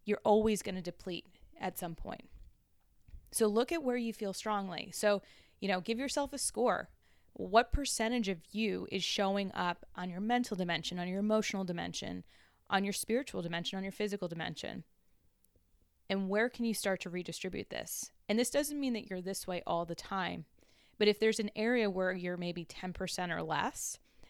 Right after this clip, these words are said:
how can you take care of that more? How can you acknowledge it more? When we ignore parts of ourselves,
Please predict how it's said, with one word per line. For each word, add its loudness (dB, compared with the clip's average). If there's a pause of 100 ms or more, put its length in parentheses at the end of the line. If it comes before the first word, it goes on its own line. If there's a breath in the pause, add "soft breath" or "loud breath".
how 6
can 0
you 0 (120)
take -6
care -4
of -4
that 0
more? -2
How 0
can -6
you -2
acknowledge -2
it -4
more? -12 (800)
When 2
we 4
ignore 2
parts 6
of -4
ourselves, -2